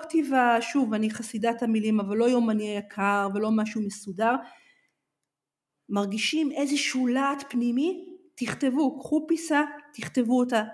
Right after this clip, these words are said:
אל תקראו את זה אחרי זה, אל תכניסו את זה לאיזה יומן, אל תנתחו את זה גם, כאילו, מבחינתי תקראו,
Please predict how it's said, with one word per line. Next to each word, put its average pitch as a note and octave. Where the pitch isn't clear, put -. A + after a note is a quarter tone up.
אל A3
תקראו B3+
את A#3
זה A#3
אחרי G#3
זה, G3
אל A3
תכניסו B3+
את G#3+
זה B3
לאיזה A#3
יומן, G3
אל A#3+
תנתחו C4
את C#4+
זה B3+
גם, A3+
כאילו, B3
מבחינתי A3+
תקראו, C#4+